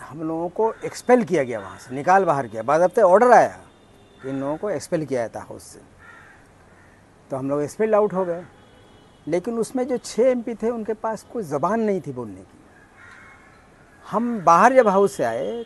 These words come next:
तो हमको लोग घेरा, क्योंकि जितनी दलीलें सब हमको देना, जो देना था वो हम ही दे रहे थे, दूसरे को तो समझ में आती नहीं थी। वो तो सिर्फ उठाए हुए थे, विरोध कर रहे थे और बिल को देख रहे थे अपना। बिल फाड़ने वाले में हम थे।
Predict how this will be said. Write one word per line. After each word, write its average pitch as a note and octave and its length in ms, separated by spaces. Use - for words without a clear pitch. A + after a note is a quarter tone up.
तो D#3 60
हमको D#3+ 520
लोग A3 280
घेरा, G3+ 360
क्योंकि F#3+ 220
जितनी D#3+ 440
दलीलें A#3+ 460
सब A#3+ 180
हमको A3+ 220
देना, C4 280
जो G3+ 180
देना A#3 280
था C4 100
वो C4 100
हम A#3 200
ही D#4 60
दे C#4+ 140
रहे C4+ 140
थे, C4 100
दूसरे F3+ 360
को G#3 100
तो F3 100
समझ D3 240
में C3 120
आती D3+ 180
नहीं G3+ 200
थी। - 140
वो B2+ 100
तो F#3 140
सिर्फ G#3 220
उठाए E3 280
हुए A3 120
थे, G3 260
विरोध D#3 380
कर D#3 100
रहे D#3 160
थे D3 140
और C3 240
बिल C#3 140
को C3 120
देख B2+ 220
रहे B2+ 140
थे A#2+ 100
अपना। - 260
बिल D#3 140
फाड़ने C#3+ 340
वाले F#3 220
में F#3 100
हम E3 160
थे। D#3+ 180